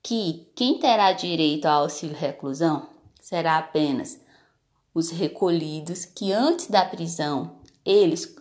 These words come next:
eram contribuintes ou segurados do I N S S,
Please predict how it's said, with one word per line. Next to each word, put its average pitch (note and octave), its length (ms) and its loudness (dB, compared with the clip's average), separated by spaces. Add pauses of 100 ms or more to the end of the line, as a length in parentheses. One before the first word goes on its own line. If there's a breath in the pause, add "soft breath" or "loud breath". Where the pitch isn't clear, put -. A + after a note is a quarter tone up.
(220)
eram A#3 720 2 (800)
contribuintes E3 960 -4
ou D3+ 80 -6
segurados D#3 600 -2
do D#3+ 180 -4
I D#3 100 2
N D3 280 0
S - 220 -6
S, D3+ 480 -2